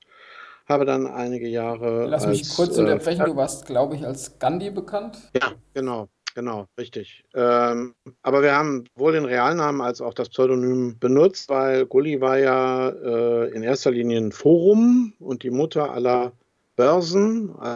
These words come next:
Speaker 1: also das, was heute, ähm, Börse T O oder MyGulli ist, äh, hat damals mal vor vielen Jahren bei Gullicom seinen, äh, Anfang genommen.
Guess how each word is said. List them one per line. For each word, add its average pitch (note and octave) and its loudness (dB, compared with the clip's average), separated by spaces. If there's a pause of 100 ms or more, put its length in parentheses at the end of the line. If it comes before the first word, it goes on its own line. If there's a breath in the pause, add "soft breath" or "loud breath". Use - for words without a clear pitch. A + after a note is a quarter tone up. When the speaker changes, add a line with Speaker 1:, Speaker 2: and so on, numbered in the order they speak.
(120)
Speaker 1:
also A2+ -4
das, A#2 -4
was A#2+ -4
heute, A#2 0 (880 loud breath)
ähm, G#2+ -2
Börse B2+ 4
T - 0
O C3 6
oder A2+ 0
MyGulli C3 0
ist, B2+ -2
äh, A2 -6
hat A#2+ -4
damals A#2 0
mal A2 0
vor A2+ -6
vielen A#2 -4
Jahren A2 0 (480 loud breath)
bei A2+ 0
Gullicom B2 2
seinen, A2 -4
äh, G2+ -4
Anfang D#3+ 0
genommen. C#3 2